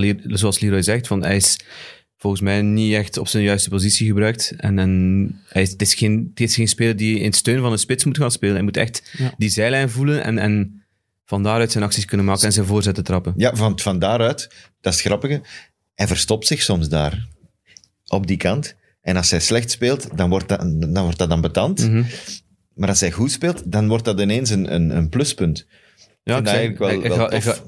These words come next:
Speaker 1: het is nu, het is nu aan hem om, om, om constante te leggen in zijn prestaties.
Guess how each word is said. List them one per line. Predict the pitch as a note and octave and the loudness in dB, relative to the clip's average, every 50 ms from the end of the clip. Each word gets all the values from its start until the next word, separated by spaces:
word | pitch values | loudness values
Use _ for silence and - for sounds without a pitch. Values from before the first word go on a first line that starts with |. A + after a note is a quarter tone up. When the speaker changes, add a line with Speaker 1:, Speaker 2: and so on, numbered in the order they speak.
| - | -16
Speaker 1:
het | - - - A2+ | -14 -4 -4 -4
is | G#2 - | 0 2
nu, | B2 B2 | 2 2
het | B2 G#2+ - - | 2 0 -2 -4
is | G#2 G2+ | -4 -2
nu | G#2+ A2+ A#2 A#2 | 0 0 2 2
aan | A2 G#2+ | 2 2
hem | G#2+ A2+ A#2+ B2 | 2 2 2 2
om, | A#2+ A#2 A#2 A#2 | 2 2 2 2
om, | A2+ A2+ A2+ G#2 | 2 0 0 0
om | G#2 G#2 | -2 -2
constante | G2 A2+ G#2 G2+ - B2 C#3 D#3+ - | 0 -2 -2 0 0 -2 -2 -2 -2
te | - G#2 | -2 0
leggen | G2 F#2+ F#2 F#2+ | 0 2 2 2
in | F#2 | 2
zijn | F2+ F#2 | 2 0
prestaties. | F2+ - F2+ - - E2+ E2+ - - E2+ - - | 0 -2 -2 0 0 0 0 0 -2 -4 -4 -4